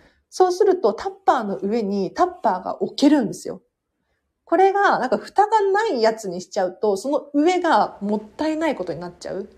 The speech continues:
空間が空いてるなぁなんていう現象が起こるので、蓋がついているものにも何でも詰め込んで、その上にこう重ねることもできますよね。これはめちゃめちゃいいですね。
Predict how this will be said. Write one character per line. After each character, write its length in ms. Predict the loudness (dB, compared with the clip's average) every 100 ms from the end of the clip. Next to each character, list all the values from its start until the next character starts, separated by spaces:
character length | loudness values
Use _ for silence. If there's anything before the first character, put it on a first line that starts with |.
| -2
空 180 | -2
間 320 | 0 0 0 -2
が 120 | -2
空 160 | -2
い 80 | -2
て 140 | -2 -2
る 80 |
な 200 | -2 -2
ぁ 20 | -4
な 140 | -8
ん 80 | -12
て 100 | -10
い 40 |
う 100 | -10
現 260 | -6 -6 -6
象 140 | -6
が 140 | -8 -8
起 80 | -6
こ 160 | -4
る 80 | -4
の 180 | -8 -10
で、 220 | -10 -10 -16 -20 -20
蓋 300 | -6 0 2
が 160 | 2
つ 160 | -2 0
い 220 | 2 2
て 200 | 2 0
い 40 | 0
る 100 | -2
も 220 | -2 -4
の 120 | -4
に 220 | -4 -4
も 300 | -2 -4 -6 -8
何 240 | -4 -4 -2
で 80 |
も 80 | -4
詰 280 | -6 -6 -4
め 40 |
込 200 | -4 -4
ん 20 | -4
で、 100 | -6
そ 140 | -8
の 100 | -8
上 240 | -6 -4
に 140 | -4 -6
こ 120 | -8
う 0 |
重 280 | -10 -10 -8
ね 120 | -6
る 120 | -6
こ 100 | -6
と 100 | -10
も 140 | -10 -12
で 100 | -14
き 120 | -16
ま 120 | -18
す 140 | -18
よ 80 | -18
ね。 260 | -16 -18 -20 _ _ -20 -20 _ -8
こ 60 |
れ 100 | 0
は 80 | 0
め 120 | 0 -2
ち 100 | -4
ゃ 20 |
め 140 | -4
ち 80 | -2
ゃ 60 | -2
い 100 | -4
い 60 |
で 60 | -8
す 140 | -12
ね。 220 | -10 -8